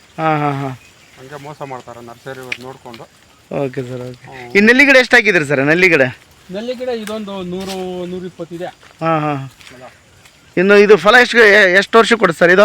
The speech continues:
Speaker 2: ಅದು ಒಂದೂವರೆ ವರ್ಷಕ್ಕೆ ಒಂದು ವರ್ಷಕ್ಕೆ ಬಂದ್ಬಿಡುತ್ತೆ.
Speaker 1: ಹಾ, ಹಾ, ಹಾ.
Speaker 2: ನಾವು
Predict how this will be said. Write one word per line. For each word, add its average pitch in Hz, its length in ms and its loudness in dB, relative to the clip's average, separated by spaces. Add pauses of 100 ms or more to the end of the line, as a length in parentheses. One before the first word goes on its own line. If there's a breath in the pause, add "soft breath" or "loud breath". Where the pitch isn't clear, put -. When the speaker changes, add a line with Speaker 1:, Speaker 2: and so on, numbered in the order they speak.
(140)
Speaker 2:
ಅದು 180 120 -16
ಒಂದೂವರೆ 220 440 -12
ವರ್ಷಕ್ಕೆ 233 280 -20
ಒಂದು 202 240 -14
ವರ್ಷಕ್ಕೆ 170 320 -20
ಬಂದ್ಬಿಡುತ್ತೆ. 156 360 -20
Speaker 1:
ಹಾ, - 480 -8
ಹಾ, 131 200 -8
ಹಾ. 120 200 -16 (480)
Speaker 2:
ನಾವು 185 200 -20